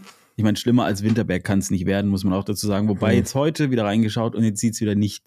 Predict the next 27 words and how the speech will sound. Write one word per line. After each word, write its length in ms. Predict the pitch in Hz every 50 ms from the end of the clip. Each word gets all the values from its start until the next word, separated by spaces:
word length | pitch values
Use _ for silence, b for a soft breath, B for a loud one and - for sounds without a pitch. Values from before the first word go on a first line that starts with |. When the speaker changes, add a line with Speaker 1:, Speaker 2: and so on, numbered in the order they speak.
| -
Speaker 1:
so 160 | - 90 90
schlecht 400 | 92 - - - - 90 - -
aus. 240 | 110 - 92 92 - -
Also, 420 | - 98 98 98 104 98 87 - _ _ _ _ _ _ _ _ _ _ _
ich 100 | - -
glaub, 180 | - 113 -
man 140 | - 98 98
muss 180 | 98 101 104 101
es 80 | 98
einfach 180 | 87 82 90 90
auf 140 | 82 82 -
sich 160 | - 87 85
zukommen 300 | - 95 90 - 92 110
Speaker 2:
Warte, 180 | - - 87 113
Speaker 1:
lassen. 40 | 92
Speaker 2:
ich 60 | 80
Speaker 1:
Es 40 | -
wird 140 | 98 - -
Speaker 2:
gu-, 40 | -
ich 60 | -
Speaker 1:
schon 60 | -
Speaker 2:
guck 40 | - 127
Speaker 1:
irgendwie 120 | - 113
Speaker 2:
einfach 180 | 110 104 - 107
jetzt 300 | 95 92 110 117 - -
nochmal 260 | 101 95 90 95 92 87
rein, 300 | 90 90 98 113 123